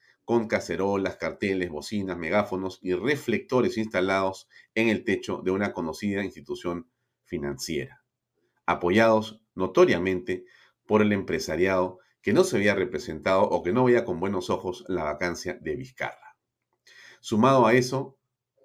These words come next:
el acoso en redes, tanto que mis hijas y familiares se vieron obligados a cerrar sus cuentas de Facebook,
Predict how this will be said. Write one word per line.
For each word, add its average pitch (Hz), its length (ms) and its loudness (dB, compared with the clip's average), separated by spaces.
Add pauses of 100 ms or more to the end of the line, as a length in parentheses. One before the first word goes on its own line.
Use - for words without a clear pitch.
(160)
el 95 100 0
acoso 104 380 -2
en 98 80 -4
redes, 90 580 0 (480)
tanto 123 300 2
que 104 80 -2
mis 90 200 -2
hijas 104 240 -2
y 87 60 -8
familiares 107 640 2
se 120 140 2
vieron 110 360 0
obligados 95 560 0
a 110 60 -2
cerrar 92 500 -4 (220)
sus - 180 -8
cuentas 90 300 -2
de 76 100 -6
Facebook, 107 480 0